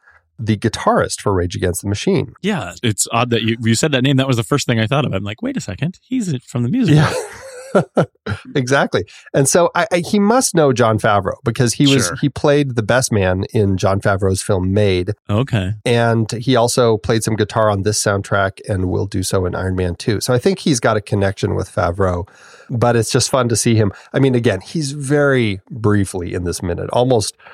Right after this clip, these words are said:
Speaker 1: not worth talking about. He's, he's so deep in the background in some of the shots.
Speaker 2: Not
Speaker 1: But, uh,
Speaker 2: recognizable, yeah.
Speaker 1: Yeah, u-,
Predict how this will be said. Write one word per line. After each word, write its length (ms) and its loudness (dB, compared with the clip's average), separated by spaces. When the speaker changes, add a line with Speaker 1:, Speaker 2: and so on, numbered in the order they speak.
Speaker 1:
not 320 2
worth 280 0
talking 380 0
about. 280 -4
He's, 440 -4
he's 380 -2
so 340 2
deep 280 0
in 80 2
the 60 -2
background 580 -2
in 200 0
some 200 0
of 80 -2
the 240 -2
shots. 560 -6
Speaker 2:
Not 200 0
Speaker 1:
But, 120 -2
uh, 60 2
Speaker 2:
recognizable, 560 -6
yeah. 160 -12
Speaker 1:
Yeah, 320 -2
u-, 140 -2